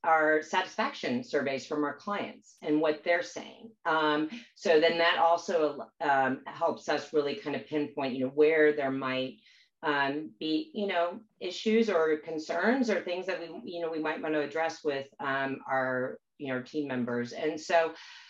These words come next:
um, that af-, absolutely is a part. But I think, you know, you know, your question sort of sparked something interesting that, you know, maybe isn't directly related, but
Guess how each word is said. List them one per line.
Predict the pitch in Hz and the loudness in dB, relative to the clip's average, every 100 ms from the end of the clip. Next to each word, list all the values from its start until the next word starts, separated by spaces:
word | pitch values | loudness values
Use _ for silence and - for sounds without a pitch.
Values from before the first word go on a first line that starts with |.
| - - | -20 -2
um, | 170 156 | -2 2
that | 185 180 | 2 4
af-, | 180 - - | 2 0 -6
absolutely | 165 170 - 165 170 - 151 | -2 -2 -2 -6 -4 2 0
is | 151 | 0
a | |
part. | - 196 | -4 -2
But | 240 381 | 0 -2
I | |
think, | 370 320 311 - - _ | -4 -8 -10 -18 -20 _
you | 233 | 4
know, | 220 214 - _ _ | 6 4 -6 _ _
you | - 202 | -2 0
know, | |
your | 185 196 | 2 0
question | - - 349 - 294 233 | 0 2 2 2 2 2
sort | 226 185 | 2 0
of | 156 | 0
sparked | - 190 190 | -2 -4 -4
something | 185 170 151 | -6 -4 -2
interesting | 151 165 151 170 - 151 139 | 0 0 2 0 0 -2 0
that, | 127 113 120 | 0 -2 -2
you | 143 | -2
know, | |
maybe | 139 151 151 | 2 2 4
isn't | 139 143 120 | 2 -2 -2
directly | 143 151 160 - 151 | 0 2 0 0 0
related, | 147 143 170 170 135 - | 0 0 0 0 -2 -2
but | 139 135 | -2 -2